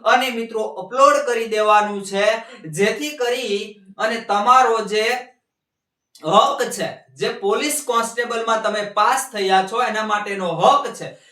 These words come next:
એ તમે જતો કરો છો એ સાબિત થશે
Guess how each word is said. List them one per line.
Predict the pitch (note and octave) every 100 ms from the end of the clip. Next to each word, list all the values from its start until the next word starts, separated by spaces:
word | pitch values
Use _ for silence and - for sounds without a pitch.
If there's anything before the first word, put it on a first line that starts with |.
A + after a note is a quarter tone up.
| _
એ | A#3 C4
તમે | A#3 A3
જતો | G3 D3+ D3+ G3 C4+ C#4+
કરો | C#4+ C4+ A#3+ G#3
છો | G3+
એ | G3 F#3+
સાબિત | - A#3 B3 C4+ C#4+ -
થશે | G3 F#3 F#3